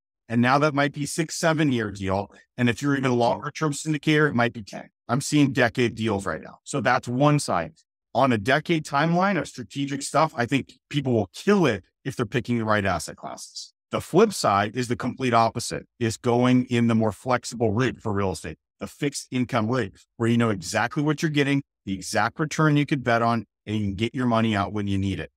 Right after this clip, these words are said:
Probably to go to a syndication later, right? When the market calms down. So we leaned into the second choice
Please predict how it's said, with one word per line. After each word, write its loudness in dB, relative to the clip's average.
Probably 2
to 0
go 4
to 2
a 2
syndication 0
later, -8
right? 2
When 0
the 2
market 2
calms -2
down. -8
So 2
we 4
leaned 4
into 2
the -2
second -4
choice -14